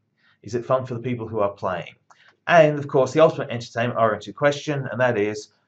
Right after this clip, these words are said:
what is the cat in the photo doing, and how do we caption it for hilarity? Big footnote. Don't meme. Basically,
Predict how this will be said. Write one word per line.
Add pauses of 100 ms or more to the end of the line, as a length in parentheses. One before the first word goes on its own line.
(140)
what
is
the
cat
in
the
photo
doing, (200)
and
how
do
we
caption
it (180)
for
hilarity? (4000)
Big
footnote. (1200)
Don't (300)
meme. (1120)
Basically,